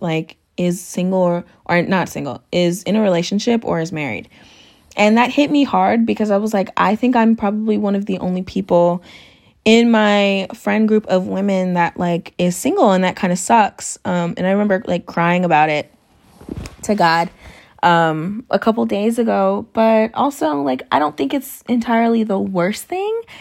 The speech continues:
I get to observe and live, I tell people, like, live vicariously through them, but mainly observe, like,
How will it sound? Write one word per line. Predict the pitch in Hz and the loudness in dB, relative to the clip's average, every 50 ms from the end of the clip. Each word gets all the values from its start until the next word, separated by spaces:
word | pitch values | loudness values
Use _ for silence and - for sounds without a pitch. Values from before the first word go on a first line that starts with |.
| - - - - | -20 -20 -12 0
I | - 208 | 0 0
get | 214 240 269 - | 2 2 -2 0
to | - - - | 0 2 2
observe | 214 196 185 196 196 185 185 185 190 202 233 262 269 262 - - _ | 2 2 0 -4 -2 -2 0 0 0 0 0 0 -2 -4 -8 -18 _
and | - 196 208 208 202 202 196 196 196 196 - _ - | -4 0 0 2 2 2 0 0 -2 -4 -6 _ -6
live, | 196 196 190 190 196 196 - | -2 0 0 0 0 2 0
I | 185 196 | 0 0
tell | 196 - 240 202 185 | 0 0 0 0 0
people, | - - - - 185 | 0 -4 -6 -4 -4
like, | 180 170 165 - | -4 -4 -4 -4
live | - 175 175 175 175 | -4 -2 0 0 0
vicariously | 196 170 170 - - 175 170 175 185 - - 208 190 | 0 -2 -4 -2 -4 -4 -2 -2 -4 -4 -4 -4 -4
through | 185 190 - 202 185 | -4 -6 -6 -6 -4
them, | 202 233 254 277 330 381 _ - - - - - - _ | -2 -2 -2 -2 -4 -8 _ -20 -20 -20 -20 -20 -6 _
but | - 233 214 - | 2 2 2 4
mainly | 226 226 220 226 254 294 320 349 330 - | 2 2 2 2 2 0 -2 -4 -4 -2
observe, | - 226 226 214 208 202 208 233 233 233 226 - | -2 -2 -2 0 0 0 0 0 0 0 -2 -2
like, | - 202 190 190 220 - | -2 -2 -2 -2 -4 -8